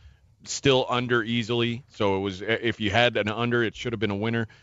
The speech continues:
I actually went on the pregame forums and, and suggested that maybe an alternative play would be the, uh, the Vandy team total under, and that was well under as well. So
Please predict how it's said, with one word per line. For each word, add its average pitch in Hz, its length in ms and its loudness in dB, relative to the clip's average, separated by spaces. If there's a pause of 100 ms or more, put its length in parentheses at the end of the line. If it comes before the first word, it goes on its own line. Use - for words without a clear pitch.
(280)
I 113 120 6
actually 113 420 2
went 110 180 -2
on 107 160 -2
the 95 100 -2
pregame 113 440 -2
forums 113 480 -2
and, 95 260 -6
and 95 400 -4
suggested 101 720 -2
that 95 240 0
maybe 101 200 0
an 95 100 -2
alternative 107 440 -2
play 95 220 0
would 90 160 -4
be 92 300 -2 (480)
the, 95 200 2
uh, 87 160 2
the 90 120 -2
Vandy 98 580 -2 (220)
team 135 280 -2
total 87 420 -2
under, 87 400 -2
and 90 260 -8
that 104 160 -2 (100)
was 92 220 -4
well 95 320 2
under 92 340 -2
as 85 120 -6
well. 92 300 2
So 90 300 -2